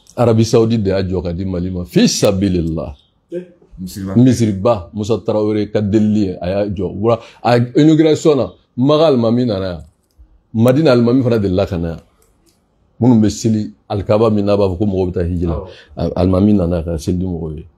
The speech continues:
Speaker 1: Madina fana ta in nana.
Speaker 2: Hmm.
Speaker 1: Ɔ, Musa kaw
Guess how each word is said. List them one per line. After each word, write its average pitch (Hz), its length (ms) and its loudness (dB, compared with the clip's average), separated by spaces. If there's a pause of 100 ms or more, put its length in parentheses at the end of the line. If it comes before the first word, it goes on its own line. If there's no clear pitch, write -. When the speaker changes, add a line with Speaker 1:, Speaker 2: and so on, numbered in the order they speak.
(400)
Speaker 1:
Madina 90 300 2
fana 82 220 0
ta 87 140 0
in 80 140 -2
nana. 73 220 -2 (380)
Speaker 2:
Hmm. 113 500 -8
Speaker 1:
Ɔ, 92 360 0
Musa 110 500 2
kaw 107 320 0